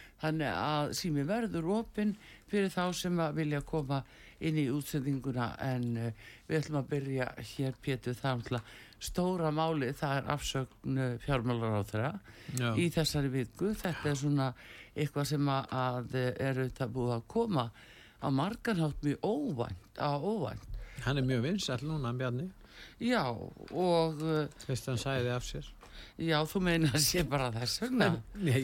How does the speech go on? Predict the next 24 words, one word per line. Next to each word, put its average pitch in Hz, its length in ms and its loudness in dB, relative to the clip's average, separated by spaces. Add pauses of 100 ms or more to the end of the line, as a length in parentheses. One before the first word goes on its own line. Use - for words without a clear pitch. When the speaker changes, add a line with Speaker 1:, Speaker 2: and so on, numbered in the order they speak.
Speaker 2:
ég - 40 4
veit 139 200 2
það 113 220 2
ekki, 160 160 0
sjá 143 260 4
sumum. 196 480 2 (520)
Og, 139 280 2
eh, 139 120 4 (180)
þeir 156 160 6
sem 156 160 4
Speaker 1:
Já. 147 40 6
Speaker 2:
hafa 156 180 4
nú 156 100 4
ekki 143 220 2
stutt - 420 0
hann, 147 240 0 (680)
þeir 131 100 0
eru 131 100 4
allir 151 240 0
svo 120 100 2
ánægðir 131 400 0
með 143 140 0
það 127 180 0
núna. 147 280 -2